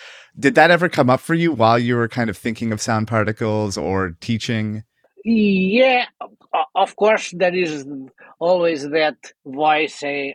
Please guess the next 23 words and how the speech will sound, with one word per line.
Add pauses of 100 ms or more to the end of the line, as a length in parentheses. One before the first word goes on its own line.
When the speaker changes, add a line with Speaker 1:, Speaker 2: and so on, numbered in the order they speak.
Speaker 2:
"Okay,
now (380)
you
are
a
guy (180)
in
the
middle
of
Portugal
trying
to
create
something." (240)
For
instance,
when
I
started
creating
sound
particles,